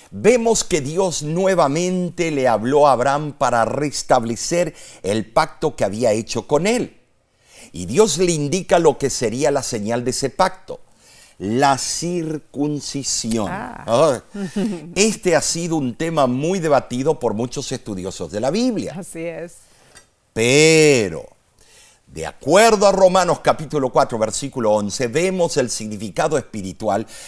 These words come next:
Speaker 1: y profético del rito de la circuncisión. Ahora leamos. "Y recibió la circuncisión como señal,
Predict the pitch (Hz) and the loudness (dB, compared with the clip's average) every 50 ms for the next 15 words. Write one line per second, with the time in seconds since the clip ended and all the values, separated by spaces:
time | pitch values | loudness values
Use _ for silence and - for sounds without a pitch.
0 | - - - 160 180 165 139 - 180 175 147 - - 220 226 165 - 190 156 - | -18 -10 -6 -4 -4 -2 0 4 4 4 4 4 4 4 4 4 0 -6 -6 -2
1 | - 139 127 127 120 120 110 117 127 143 165 160 - - 170 147 139 131 131 123 | -2 0 2 4 2 2 2 0 0 -2 -2 -2 0 0 2 2 4 2 2 2
2 | - - 135 117 - 147 139 131 - 156 151 - - 190 214 240 277 294 269 233 | 2 -2 -2 -2 -2 -4 -4 -4 -4 -6 -6 -6 -4 -4 0 2 2 2 2 0
3 | - - - _ _ _ _ _ _ _ _ _ _ _ _ _ _ _ _ _ | -4 -8 -10 _ _ _ _ _ _ _ _ _ _ _ _ _ _ _ _ _
4 | _ _ _ _ _ _ _ _ _ _ - 196 226 254 240 226 233 247 254 277 | _ _ _ _ _ _ _ _ _ _ 0 2 4 6 6 6 6 8 8 8
5 | 285 302 285 269 214 123 104 87 - - - - - - _ _ _ _ _ _ | 8 8 6 4 2 -2 -2 -4 -8 -12 -14 -18 -20 -20 _ _ _ _ _ _
6 | _ _ _ _ _ _ _ _ _ _ _ _ - 147 156 160 170 170 170 170 | _ _ _ _ _ _ _ _ _ _ _ _ -4 0 2 4 4 4 4 6
7 | 180 180 170 - - - 175 170 165 143 156 175 185 214 233 247 247 254 254 254 | 4 4 4 2 0 -2 -2 -2 -4 -4 -4 -2 2 6 6 8 8 8 8 6
8 | 262 - - - - - 143 151 151 147 135 - - 156 139 131 - 143 127 - | 4 2 -4 -8 -8 -4 0 2 2 2 2 2 -2 -4 -4 -4 -4 -6 -6 -6
9 | - 127 117 - - 160 190 202 196 170 - 180 165 165 156 - - 151 143 143 | -8 -6 -6 -4 0 0 2 0 0 0 -2 0 0 0 0 0 0 -2 -2 0
10 | 165 156 127 110 95 | 2 2 2 2 0